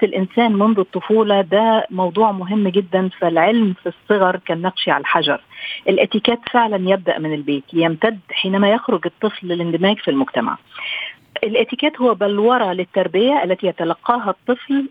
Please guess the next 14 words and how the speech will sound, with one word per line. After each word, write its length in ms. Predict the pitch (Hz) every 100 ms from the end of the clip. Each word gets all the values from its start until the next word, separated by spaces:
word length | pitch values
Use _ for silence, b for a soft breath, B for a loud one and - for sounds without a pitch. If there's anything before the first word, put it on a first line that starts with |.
| -
في 60 | 190
البيت، 400 | 160 180 311 - - _ -
آه، 200 | 180 175
مثلًا، 580 | 180 180 185 185 202 202
آه، 220 | 180 170 160
زرع 220 | 180 160
القيم 460 | 160 - 226 220 185
والمبادئ 500 | 160 160 185 185 156
والأخلاقيات 880 | 156 - 156 165 156 170 170 220 - B B B
لتظهر 600 | 190 202 359 262 196 190
في 220 | - 202
صورة 400 | 190 254 262 233 -
آداب 340 | 185 180 226 180
السلوك. 380 | - 135 127